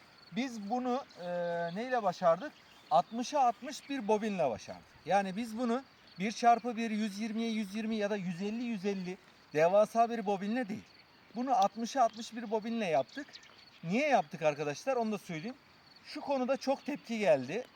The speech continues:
Ee, diğer önceki sattığımız modellerle, diğer firmaların sattığı cihazlarla ilgili.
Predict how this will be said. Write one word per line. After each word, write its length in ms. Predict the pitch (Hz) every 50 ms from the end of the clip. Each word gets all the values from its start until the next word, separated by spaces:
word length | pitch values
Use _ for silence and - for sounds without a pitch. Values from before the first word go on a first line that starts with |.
| -
Ee, 440 | 143 147 151 151 147 147 143 143 143 135
diğer 200 | 139 185 220 220
önceki 280 | 214 214 208 220 - -
sattığımız 460 | - 208 202 - - 226 214 208 190
modellerle, 640 | 196 208 202 208 208 208 208 208 208 214 208 208 175 143 127
diğer 300 | 143 156 175 196 226 226
firmaların 600 | - - - 208 208 202 202 202 202 196 202 202
sattığı 460 | 190 - 190 190 - - - 190 180
cihazlarla 540 | 160 185 185 180 170 160 185 175 175 170 170
ilgili. 300 | 165 147 156 165 196